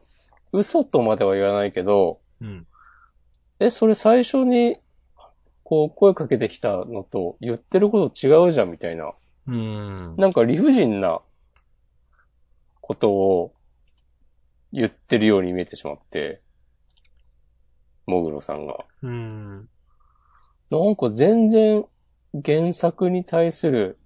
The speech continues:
Speaker 1: リスペクトが感じられないんですよね。
Speaker 2: すごく今更なんですけど、
Speaker 1: はい。
Speaker 2: 原作があるんですよね。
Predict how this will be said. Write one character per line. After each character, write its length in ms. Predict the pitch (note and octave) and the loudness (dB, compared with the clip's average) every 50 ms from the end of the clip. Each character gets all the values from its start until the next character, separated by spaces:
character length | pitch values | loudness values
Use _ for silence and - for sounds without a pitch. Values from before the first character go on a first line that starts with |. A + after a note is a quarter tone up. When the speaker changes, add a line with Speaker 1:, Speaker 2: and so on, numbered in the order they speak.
| _ _ _ _ _ _ - | _ _ _ _ _ _ -10
Speaker 1:
リ 140 | - A2 G#2+ | -6 -6 -6
ス 120 | - - | -6 -8
ペ 160 | - - B2 A2 | -6 -6 -6 -6
ク 100 | - - | -6 -8
ト 200 | - G#2 E2+ E2 | -6 -6 -6 -6
が 60 | - | -8
感 220 | - G2+ G2 F#2+ | -10 -10 -10 -8
じ 80 | G2 G#2 | -8 -6
ら 120 | G2+ G2 | -4 -4
れ 60 | G2 | -4
な 120 | F#2+ G2 F#2+ | -4 -6 -6
い 40 | F2 | -8
ん 40 | |
で 60 | C2+ - | -10 -14
す 140 | - - | -20 -20
よ 60 | - - | -20 -18
ね。 240 | - D2+ - - _ _ _ _ _ - - - - _ _ _ _ _ _ | -16 -16 -16 -16 _ _ _ _ _ -20 -20 -20 -20 _ _ _ _ _ _
Speaker 2:
す 140 | - - F3 | -12 -12 -10
ご 100 | G3+ A#3 | -10 -10
く 360 | - - E3+ D#3 D3+ C#3+ C3+ | -4 0 0 2 2 2 0
今 220 | C3 C3+ C#3 C#3+ | -2 -2 -4 -4
更 180 | C#3 D#3 C#3+ C#3 | -4 -4 -4 -4
な 140 | C3+ C3+ B2 | -2 -4 -4
ん 20 | |
で 60 | A2 | -6
す 100 | - - | -8 -10
け 100 | - G#2 | -10 -10
ど、 300 | G2 G2+ G2 F#2+ F2 E2 _ _ _ _ _ _ _ _ _ | -8 -8 -8 -8 -10 -12 _ _ _ _ _ _ _ _ _
Speaker 1:
は 220 | - A#2+ A2+ G2+ | -2 -2 -2 -2
い。 100 | F2+ - _ _ - _ _ - D3+ | -2 -8 _ _ -20 _ _ -8 -2
Speaker 2:
原 220 | - F#3 G#3+ A#3 | 0 0 0 0
作 260 | A#3 - A#3 A#3 A#3+ | -2 -4 -6 -6 -4
が 160 | A3+ A3+ A3+ A3 | -2 0 0 0
あ 40 | |
る 120 | G3 D3+ A2 | 0 0 -2
ん 80 | G2+ | -4
で 80 | F#2 F#2 | -8 -10
す 140 | F2+ - - | -10 -12 -12
よ 60 | F2+ | -12
ね。 320 | F2 F#2+ G#2+ G#2+ F2+ D#2+ | -10 -8 -8 -8 -10 -12